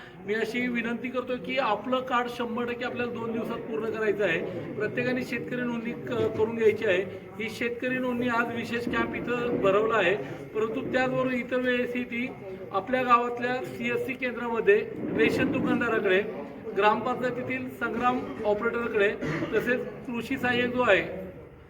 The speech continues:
त्यांच्याकडे आणि आमचे ग्राम महसूल अधिकारी जे आहे की त्यांच्याकडे जाऊन आपलं ही नोंदणी होणार आहे. आणि विशेष म्हणजे ही नोंदणी मोफत होणार आहे. या नोंदणीसाठी तुम्हाला कुठेही कसल्याही प्रकारचे पैसे द्यायचे नाही आहे आणि ही नोंदणी करत असताना फक्त तुम्हाला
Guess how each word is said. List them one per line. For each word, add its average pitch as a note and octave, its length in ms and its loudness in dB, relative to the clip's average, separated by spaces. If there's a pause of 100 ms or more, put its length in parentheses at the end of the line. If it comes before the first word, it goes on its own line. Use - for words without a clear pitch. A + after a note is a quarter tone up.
(220)
त्यांच्याकडे B3+ 440 2
आणि B3 200 2
आमचे A#3+ 260 2
ग्राम A3+ 300 2
महसूल A#3+ 300 -2
अधिकारी A#3 420 0
जे A3 120 4
आहे E3+ 100 4
की A#3 140 -6
त्यांच्याकडे B3 500 -4
जाऊन A#3+ 200 0
आपलं A#3 240 2
ही A#3 460 0
नोंदणी A3+ 280 0
होणार A#3 280 4
आहे. F#3+ 420 0 (160)
आणि G#3 120 0
विशेष A#3 320 -2
म्हणजे C4+ 240 -2
ही B3+ 180 2
नोंदणी B3+ 440 0
मोफत B3 460 0
होणार A3+ 200 2
आहे. D#3+ 160 2 (640)
या A#3 80 4
नोंदणीसाठी B3 540 2
तुम्हाला B3+ 300 0
कुठेही B3+ 500 -2
कसल्याही B3+ 360 0
प्रकारचे B3 480 -4
पैसे A#3+ 360 -2
द्यायचे A#3 260 2
नाही G#3 180 2
आहे F#3 340 -2 (240)
आणि A3 140 0
ही B3+ 200 4
नोंदणी B3+ 320 2
करत B3+ 220 0
असताना B3+ 300 -2
फक्त - 360 -6
तुम्हाला B3+ 380 0